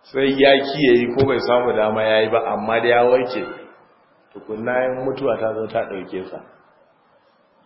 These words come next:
A nan jumhurin malamai suke ci a ciyar masa, wannan shi ne magana mafi ƙarfi. Ciyarwa ake yi ba, ramako ake yi ba. Eh, amma mazhab na Shafi'iyya suna ga cewa ya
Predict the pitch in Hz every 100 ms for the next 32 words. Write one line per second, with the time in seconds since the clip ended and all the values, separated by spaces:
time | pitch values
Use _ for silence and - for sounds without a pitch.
0 | - 98 107 127 147 151 147 156 - -
1 | _ _ _ _ _ _ _ _ - 107
2 | 107 160 165 123 113 110 123 120 147 120
3 | - - - - 101 101 104 101 87 -
4 | - - 107 110 98 104 104 87 95 101
5 | 92 92 92 87 90 101 - - - -
6 | _ _ _ - 123 131 123 110 98 101
7 | 101 104 101 92 90 98 98 101 - 92
8 | 101 101 90 90 80 78 - - - _
9 | - _ _ _ - 95 101 98 - 110
10 | 120 135 143 135 135 - - - - 131
11 | 139 143 123 123 120 110 104 110 117 107
12 | 110 107 101 98 107 107 101 104